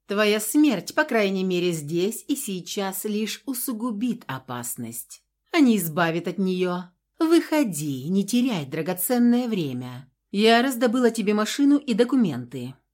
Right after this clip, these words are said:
Если не будешь влезать в неприятности с человеческими властями, то никто к ним и не придерется. Отдам тебе все свои сбережения, уезжай». Прям классика жанра, да? Возьми, проходимка, деньги и свали в закат.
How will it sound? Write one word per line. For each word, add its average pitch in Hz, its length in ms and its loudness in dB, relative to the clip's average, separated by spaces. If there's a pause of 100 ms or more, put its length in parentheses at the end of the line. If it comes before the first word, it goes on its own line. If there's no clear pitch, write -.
(220)
Если 277 440 6
не 277 160 6
будешь 175 480 -2
влезать 180 440 0
в 180 60 -2
неприятности 190 760 0
с - 100 -6
человеческими 170 680 -2
властями, 151 760 -6 (380)
то 196 160 4
никто 226 440 2
к 285 100 0
ним 285 220 10
и 226 240 0
не 226 160 6
придерется. 190 1000 -4 (300)
Отдам 190 640 2
тебе 180 280 -2
все 220 300 0
свои 214 340 0
сбережения, 175 800 -2
уезжай». 214 880 -2 (220)
Прям 339 320 6
классика 302 560 2
жанра, 202 500 0
да? 240 240 -4 (340)
Возьми, 294 400 4
проходимка, 202 680 0
деньги 240 640 2
и 440 180 -8
свали 240 340 2
в 196 60 -2
закат. 180 580 -6